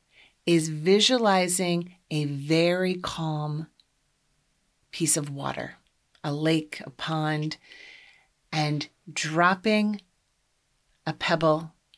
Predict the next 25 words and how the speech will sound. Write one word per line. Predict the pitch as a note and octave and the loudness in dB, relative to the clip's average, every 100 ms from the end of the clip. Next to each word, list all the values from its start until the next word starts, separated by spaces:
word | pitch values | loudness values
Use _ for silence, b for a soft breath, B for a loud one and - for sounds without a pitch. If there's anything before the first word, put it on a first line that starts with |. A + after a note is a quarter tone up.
| _ _ _ _ - | _ _ _ _ -10
and | D3 C#3+ | -6 -4
seeing | - - E3+ F3 F3 F3 | -2 -2 0 0 0 -2
those | E3+ D#3+ D3 D3 | 0 0 0 -2
waves, | D3 D3 D#3 E3 E3 E3 - - - _ _ _ _ _ _ | -2 2 2 2 0 -4 -6 -8 -12 _ _ _ _ _ _
the | D3 | -12
tiny | D#3 - D#3+ E3 F3 | -4 -2 0 0 0
ripples | D#3+ D#3+ - E3 D#3+ D#3+ - | 0 -2 -2 -4 -2 -4 -4
that | D3+ | -6
go | - D3 D3 | -8 -6 -4
out | D3+ D#3+ | -4 -4
to | - | -6
long | D#3 D3+ D3 D3 | -6 -4 -4 -4
waves. | D3 D3 C#3+ D3 - - B B B B | -4 -4 -4 -4 -8 -10 B B B B
And | C#3+ C#3 - _ - | -6 -6 -8 _ -2
every | F#3 G3 F#3 G3 F#3+ | 2 2 2 0 0
time | F#3 E3 D#3+ D#3 E3 F3 F#3 - _ _ _ _ | -2 -4 -4 -4 -4 -6 -10 -18 _ _ _ _
you | E3 D3+ | -6 -6
throw | - E3 D#3+ | -4 0 2
another | D#3+ D3+ D#3+ | 2 0 -2
pebble, | D#3 D#3 D3+ D#3+ E3+ - b b b b b _ - | -4 -4 0 0 0 -6 b b b b b _ -16
the | D3 D#3+ D#3+ D#3 D3+ D#3 _ _ _ _ _ | -6 0 2 2 0 -6 _ _ _ _ _
relaxation | D3+ D#3+ F3+ F3+ F3+ F3+ - D#3+ D3 E3 D#3+ | -2 2 2 2 0 0 0 2 0 0 -2
in | - D#3 | -4 -4
your | D3 | -4
body | C#3+ C#3 C#3 D#3 E3+ | -2 -4 -2 -6 -8